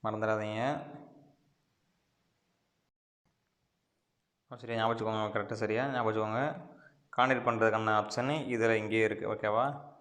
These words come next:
இதுல இருக்கு. செகண்ட் பார்த்தீங்கன்னா, Telegram குரூப் உள்ள இருக்கு, ஓகேவா? குரூப் பார்த்தீங்கன்னா, குரூப்ல இங்கே மேலே இருக்குது. அப்புறம் பார்த்தீங்கன்னா, ப்ரொஃபைல் கிளிக் பண்ணீங்கன்னா, இங்கே இருக்கு,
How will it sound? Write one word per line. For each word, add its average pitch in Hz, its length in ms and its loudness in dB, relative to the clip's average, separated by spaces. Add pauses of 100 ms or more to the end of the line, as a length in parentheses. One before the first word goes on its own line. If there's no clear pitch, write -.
(240)
இதுல 117 200 4
இருக்கு. 139 280 2 (140)
செகண்ட் 127 340 -2
பார்த்தீங்கன்னா, 117 440 0 (460)
Telegram 120 340 0
குரூப் 123 280 2
உள்ள 110 140 4
இருக்கு, 107 260 2
ஓகேவா? 110 340 0 (1120)
குரூப் 123 180 0
பார்த்தீங்கன்னா, 120 480 0
குரூப்ல 120 400 0
இங்கே 110 240 -2
மேலே 110 400 0
இருக்குது. 107 360 -2 (520)
அப்புறம் 123 240 -4
பார்த்தீங்கன்னா, 120 360 -2
ப்ரொஃபைல் 123 320 -2
கிளிக் 113 200 -4
பண்ணீங்கன்னா, 113 380 -4
இங்கே 110 180 -4
இருக்கு, 107 240 -4